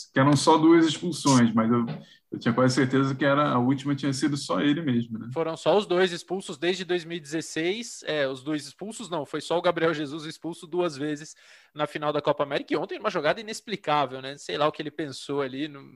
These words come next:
Speaker 2: é, certamente não foi maldoso, porque primeiro ele não tinha
Speaker 1: É.
Speaker 2: motivo pra ser maldoso, ele não é um jogador maldoso, o Brasil tinha acabado de conseguir a vantagem,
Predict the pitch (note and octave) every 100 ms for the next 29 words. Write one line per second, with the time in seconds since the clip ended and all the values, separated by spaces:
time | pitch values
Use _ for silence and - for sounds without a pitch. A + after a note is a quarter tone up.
0 | - _ _ _ _ - - G3+ A#3 G#3+
1 | G3 G3+ G3+ F#3+ G3 F3+ F3 C#3+ D#3 G#3
2 | A#3+ - F#3+ F#3 E3+ E3+ F3+ C#4 B3+ A#3+
3 | A#3 G3+ A#3 - C4 C4 A#3+ G#3 G#3+ F3+
4 | C#3+ F3 G#3+ A3+ D4+ B3 B3 G3 A3+ C#4
5 | G3+ G3 F#3+ F#3+ F3 D#3 C3+ D3+ G3+ F#3+
6 | E3 C#3+ F#3 - A#3 F#3 - F#3 A#3+ G3+
7 | - G#3 F#3+ G3+ F#3+ D#3+ D#3 D#3 F#3+ F#3+